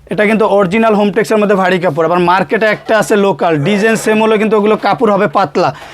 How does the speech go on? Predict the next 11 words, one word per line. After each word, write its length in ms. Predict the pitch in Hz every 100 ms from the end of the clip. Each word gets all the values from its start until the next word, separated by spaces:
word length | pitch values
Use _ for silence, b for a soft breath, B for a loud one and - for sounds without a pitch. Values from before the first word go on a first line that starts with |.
| B
কিন্তু 180 | 208 226
আলিফ 300 | 185 214 233 -
পর্দা 300 | 226 208 226
গেলের 180 | 220
মতো 180 | 220 214
এত 160 | 208 175
মোটা 320 | 202 202 202
না, 180 | 196 240 B B
মাত্র 380 | - 202 202 233
চারশো 360 | 226 220 196 196
পঞ্চাশ। 520 | 214 202 151 202 226